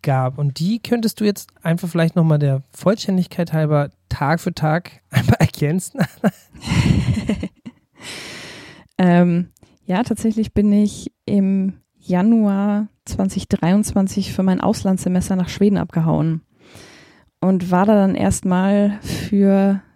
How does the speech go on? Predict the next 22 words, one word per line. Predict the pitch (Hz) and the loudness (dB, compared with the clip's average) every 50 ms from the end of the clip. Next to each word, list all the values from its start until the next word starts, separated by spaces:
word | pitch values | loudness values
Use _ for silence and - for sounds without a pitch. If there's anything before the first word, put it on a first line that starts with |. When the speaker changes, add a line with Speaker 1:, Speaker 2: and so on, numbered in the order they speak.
| _ _ _ _ _ | _ _ _ _ _
Speaker 2:
siebeneinhalb | - 196 185 185 185 185 - - - - 202 202 202 202 196 202 202 196 196 196 196 196 196 196 - _ _ _ _ _ _ _ _ _ _ _ _ _ _ _ _ _ _ _ _ - - - - - - 185 185 185 190 185 185 185 - | -6 -4 -2 -2 -2 -4 -6 -10 -10 -4 -2 0 0 2 2 2 2 2 2 2 2 0 0 -2 -6 _ _ _ _ _ _ _ _ _ _ _ _ _ _ _ _ _ _ _ _ -18 -18 -16 -10 -4 -2 -2 0 0 2 2 0 0 0
Monate | - 180 180 196 214 220 - - 226 220 220 233 233 _ _ _ - - - - - _ _ _ _ _ _ _ _ _ _ _ _ _ | -2 -2 0 0 0 0 -2 -2 -4 -2 -4 -4 -6 _ _ _ -20 -20 -20 -20 -20 _ _ _ _ _ _ _ _ _ _ _ _ _
und | - 196 202 180 196 _ _ - | 0 0 0 0 -2 _ _ 2
bin | 196 208 220 | 2 4 4
deswegen | 226 233 226 - 202 202 208 208 | 4 2 2 2 0 0 2 2
auch | 160 180 214 | 0 0 0
so | - - | 0 0
ein | 214 | 0
bisschen | 202 220 - 220 202 | 0 0 0 -2 -2
von | - 208 | -2 -2
der | 190 | -2
Bildfläche | 185 - 202 208 214 - - - 196 196 196 - 202 | 0 0 0 0 0 -2 -4 -2 -2 -2 0 -2 -4
von | 190 - - 185 185 | -4 -4 -4 -4 -2
der | 180 180 185 | -2 -2 -2
deutschen | 180 190 185 185 - - | 0 0 0 0 0 -4
Poetry | 185 - - 185 180 190 | -4 -2 -2 -2 -2 -4
Slam | - - - 180 180 | -6 -4 -4 -4 -4
Szene | - - - 180 180 | -4 -4 -4 -2 -2
so | 180 185 | -2 -2
ein | 180 | -2
bisschen | 180 180 - 196 | -2 -2 -2 -4
verschwunden. | - - 180 - - 180 185 202 233 247 - 240 240 254 262 | -2 -2 -2 -2 0 0 2 2 2 0 0 2 2 2 0